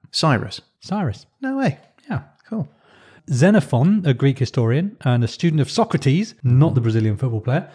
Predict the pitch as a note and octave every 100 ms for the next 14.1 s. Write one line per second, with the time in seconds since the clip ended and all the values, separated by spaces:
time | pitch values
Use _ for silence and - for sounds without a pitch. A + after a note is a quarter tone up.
0 | - B2 G#2+ C3 C3 B2+ B2+ E3 C#3+ D#3
1 | E3 C3 A#2 A#2 - D#3 A#2 - - -
2 | B2 - A#2 A2 F3 - - C#3 C#3+ C3
3 | C#3 D#3+ D#3+ - D3+ A#2 A#2+ - _ _
4 | _ _ - D#3 D#3+ D#3+ D3 C#3 B2 D3+
5 | C#3 C#3+ C3+ B2+ C3+ A2 F#2 C3 A2+ -
6 | C3+ A#2+ - D3 D3 C#3+ D3 D3 D#3+ D#3
7 | C3 G#2 - _ - C#3+ F#3 C3+ G#2 G#3
8 | B3+ D3+ D3+ G#3 F3+ D3+ C#3 C#3 G#2 F#2
9 | F2+ - A2 B2 D#3 F#3 F#3 G3 F3+ F3+
10 | F3 F#3+ F3 D#3 C#3 D3 C#3 B2+ C3+ D3
11 | A#2+ A#2+ C3+ B2 B2 A#2+ D#3+ D#3 D3+ E3+
12 | B2+ G2+ C3 D3 D3 C#3+ B2+ A2+ G2 A#2+
13 | D3 C3 A#2+ A2 B2+ C#3+ C3 B2+ C3+ B2+
14 | A2